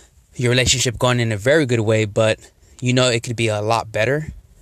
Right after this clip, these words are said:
check yourself. Have some self-awareness with yourself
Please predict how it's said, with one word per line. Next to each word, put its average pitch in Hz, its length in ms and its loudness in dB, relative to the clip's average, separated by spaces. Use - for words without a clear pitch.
check - 220 0
yourself. 101 400 -8
Have 131 240 -2
some 139 120 -4
self-awareness 123 560 0
with 131 140 -6
yourself 131 400 -2